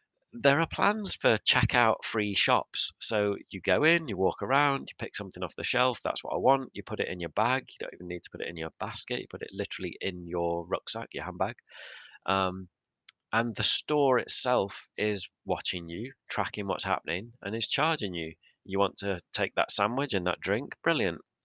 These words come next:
As you leave the shop, I've just deducted five pound fifty out of your bank balance or something like that. Shopping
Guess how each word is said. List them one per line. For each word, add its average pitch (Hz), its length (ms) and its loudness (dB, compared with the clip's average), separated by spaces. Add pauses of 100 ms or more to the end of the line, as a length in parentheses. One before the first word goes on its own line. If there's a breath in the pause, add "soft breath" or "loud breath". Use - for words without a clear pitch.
As 98 220 2
you 95 120 -2
leave 92 200 0
the 87 80 -2
shop, - 400 0 (100)
I've 104 160 0
just - 200 -6
deducted - 520 -4 (400 soft breath)
five 98 220 2
pound 82 240 2
fifty 80 320 -4
out 82 160 -2
of - 80 -16
your 82 200 0 (260)
bank 82 200 -2
balance 76 360 -6
or 80 80 -8
something 80 180 -6
like 80 140 -4
that. - 180 -2 (2000 loud breath)
Shopping 92 760 4